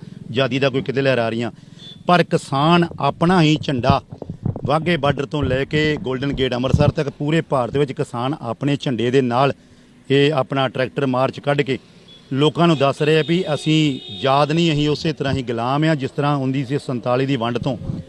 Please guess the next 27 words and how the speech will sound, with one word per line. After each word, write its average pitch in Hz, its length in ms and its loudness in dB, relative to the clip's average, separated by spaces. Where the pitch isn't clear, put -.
ਹਾਲੇ 135 140 2
ਤੱਕ 151 220 2
ਆ 131 300 -2
ਰਿਹਾ। 151 160 6
ਇਹ 147 80 2
ਸਾਨੂੰ 143 220 -6
ਸਰਕਾਰਾਂ 143 500 -2
ਦੱਸਦੀਆਂ 139 440 -2
ਵਾ 120 80 -6
ਵੀ 151 80 2
ਅਸੀਂ 147 140 2
ਆਜ਼ਾਦ 127 280 0
ਆ, 151 80 2
ਪਰ 143 180 2
ਅਸੀਂ 135 180 -6
ਆਜ਼ਾਦ 120 280 0
ਨਹੀਂ। 151 160 2
ਉਹ 185 200 6
ਤੇ 180 100 2
ਪਹਿਲਾਂ 156 360 2
ਗੋਰੇ 131 400 2
ਜਿਹੜੇ 147 220 0
ਹੈਗੇ 135 200 0
ਸੀ 123 220 -6
ਇੱਥੋਂ 151 240 2
ਕੱਢੇ 156 360 0
ਆ, 123 100 0